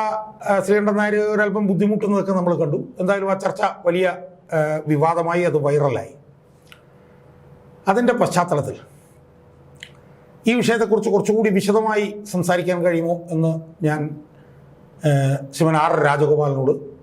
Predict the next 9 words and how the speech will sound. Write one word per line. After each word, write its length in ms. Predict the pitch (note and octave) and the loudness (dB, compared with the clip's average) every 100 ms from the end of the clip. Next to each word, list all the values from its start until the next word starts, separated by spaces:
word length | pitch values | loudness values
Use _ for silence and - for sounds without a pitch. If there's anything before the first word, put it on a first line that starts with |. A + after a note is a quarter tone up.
| - - - | -20 -12 -2
ചോദിക്കുകയുണ്ടായി. 540 | C3+ B2+ B2+ A#2+ C3 - - - - - - - - | 0 2 2 2 -2 -4 -12 -20 -20 -20 -20 -8 0
അദ്ദേഹവുമായി 420 | F3 E3+ F3+ F3+ D#3+ | 2 2 0 2 2
വിശദമായൊരു 500 | D#3+ F3 E3+ E3 D#3+ D3+ - - D#3 | 2 2 2 2 0 -2 -6 0 2
ഓഡിയോ 180 | E3 D#3+ D#3 | 4 2 0
സംഭാഷണം 400 | C3+ D#3 D3+ C#3+ | 0 -2 -2 -4
ഞാൻ 80 | C#3 | -2
നടത്തുകയുണ്ടായി. 480 | B2+ C3 A#2 A2 A#2+ - - - - - - - - - - - - - - | -2 -2 -4 -4 -10 -12 -20 -20 -20 -20 -20 -20 -20 -20 -20 -20 -20 -12 -2
അപ്പോൾ 140 | |
ആ 20 | F#3 | 0